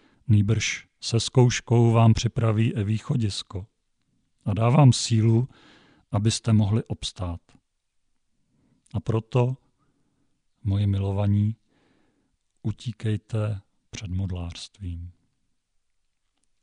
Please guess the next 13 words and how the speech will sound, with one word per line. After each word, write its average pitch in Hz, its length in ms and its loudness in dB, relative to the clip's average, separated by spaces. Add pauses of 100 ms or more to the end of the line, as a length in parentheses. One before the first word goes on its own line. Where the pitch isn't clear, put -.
(1700)
Obracím 107 840 -4 (280)
své 101 640 -8 (340)
oči 107 460 -8
k 90 100 -12
horám. 90 560 -8 (1080)
Odkud - 440 -4
mi 92 140 -4
přijde 92 380 -8
pomoc? - 600 -14 (2750)
Ta 107 100 -4
pomoc 104 380 -2
mi 110 120 -2
přijde 104 540 -2